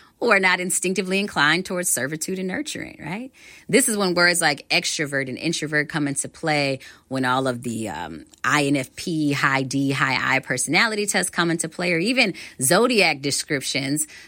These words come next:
that start to outline who we are and why we are the way that we are, right? And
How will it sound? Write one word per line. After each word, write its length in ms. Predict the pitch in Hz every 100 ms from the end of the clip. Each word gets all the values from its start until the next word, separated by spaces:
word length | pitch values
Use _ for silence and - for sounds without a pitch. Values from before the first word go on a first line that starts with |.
| _
that 220 | 170 156
start 400 | - 202 190 -
to 300 | - 175 135 - -
outline 800 | 180 214 - 190 170 165 156 151 - _
who 240 | - 254
we 180 | 220 190
are 220 | 170 170
and 140 | 143
why 240 | 131 151 160
we 160 | 147
are 120 | 147 135
the 120 | 127
way 140 | 123
that 140 | 120 120
we 160 | 120
are, 200 | 120 -
right? 260 | 117 127 151
And 180 | 135